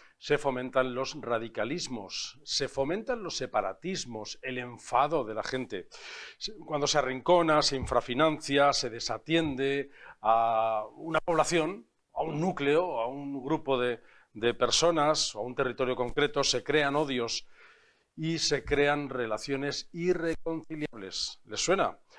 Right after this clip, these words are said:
De eso se hablaba cuando en Cataluña se querían independizar.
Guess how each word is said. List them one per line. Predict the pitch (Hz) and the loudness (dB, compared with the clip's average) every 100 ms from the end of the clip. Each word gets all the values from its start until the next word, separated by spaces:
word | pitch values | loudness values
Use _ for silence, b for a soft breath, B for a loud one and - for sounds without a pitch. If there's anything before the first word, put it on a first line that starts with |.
| B | B
De | 110 127 | -2 0
eso | 123 - | 0 2
se | 160 | 4
hablaba | 127 143 139 | 4 4 4
cuando | 107 110 110 117 110 107 - | 0 -6 -2 -2 -2 -6 -12
en | 135 110 | -12 -6
Cataluña | 113 110 127 127 | -2 -2 -2 -4
se | 120 | -6
querían | 110 110 120 117 | -10 -4 -4 -4
independizar. | 113 110 107 98 101 165 208 | -6 -8 -6 -10 -2 0 0